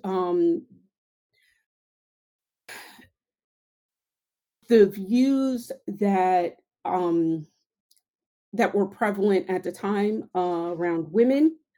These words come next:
um, and, um, how the founders, right, thought about ideas of sexual violence, right? So we'll be talking about that. So,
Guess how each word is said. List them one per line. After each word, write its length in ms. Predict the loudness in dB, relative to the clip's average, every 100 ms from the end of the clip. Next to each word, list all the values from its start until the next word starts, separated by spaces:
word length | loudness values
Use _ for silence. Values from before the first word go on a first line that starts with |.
| _ _ -4
um, 540 | -2 2 2 2 0 0
and, 680 | 2 2 0 0 0 0 -4 -10
um, 760 | -8 -6 -8 -10 -10 -10 -10 -14 _ _ -18
how 800 | -10 -2 0 2 2 2 0 -6 _ _ -2
the 180 | 0 0
founders, 840 | -2 -4 0 0 -2 -4 -8 -16 _ _ -8
right, 300 | -2 -2 -4 _ _ -2
thought 240 | 0 0
about 440 | 0 0 0 -6 _ _ _ _ _ _ 0
ideas 560 | 0 0 2 2 0 -4
of 220 | -2 -2
sexual 500 | -2 -4 -2 -6 -6
violence, 720 | -6 -6 -4 -4 -8 -14 -20 _ -6
right? 240 | -6 -4
So 120 | -4
we'll 120 | -4 -4
be 120 | -4
talking 420 | 4 4 4 2
about 260 | 4 2 2
that. 300 | 0 0 -4
So, 360 | -4 -2 -4